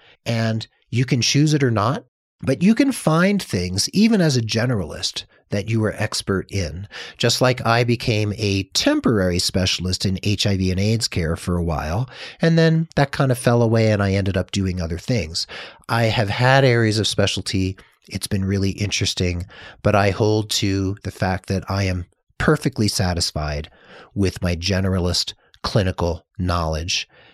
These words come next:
However, I've moved on to become expert and a specialist in non-clinical areas like coaching, podcasting, writing, et cetera. That is my own path. Probably isn't yours,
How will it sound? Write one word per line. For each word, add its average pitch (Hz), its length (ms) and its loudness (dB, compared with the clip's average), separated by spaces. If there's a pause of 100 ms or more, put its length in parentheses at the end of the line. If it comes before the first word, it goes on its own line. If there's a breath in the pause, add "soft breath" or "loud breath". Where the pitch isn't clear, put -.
(200 soft breath)
However, 120 540 2 (220 soft breath)
I've 101 260 0
moved 98 260 0
on 87 180 0
to 85 80 -4
become 90 340 -2 (100)
expert 92 540 0 (220)
and 92 160 -2
a 85 40 0
specialist - 800 -2 (140)
in 90 200 -4
non-clinical 87 840 -2
areas 85 440 -2
like 87 300 -2 (240)
coaching, 78 540 -4 (260)
podcasting, 78 760 -2
writing, 76 340 -4
et 92 100 -4
cetera. 147 420 2 (300 loud breath)
That 95 260 0
is 92 100 0
my 95 200 2
own 131 180 4
path. 107 460 2 (360 soft breath)
Probably 101 380 2
isn't 131 220 0
yours, 151 500 4